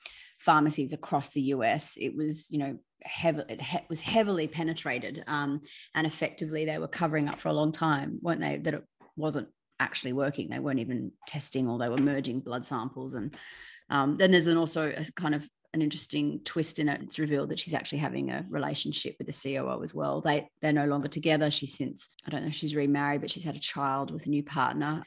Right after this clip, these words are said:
But yeah, just one of those, why did she do it? What's the truth?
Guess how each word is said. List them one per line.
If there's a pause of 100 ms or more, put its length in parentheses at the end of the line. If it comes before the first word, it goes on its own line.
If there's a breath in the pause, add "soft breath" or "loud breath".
But
yeah,
just
one
of
those, (260)
why
did
she
do
it? (520)
What's
the
truth?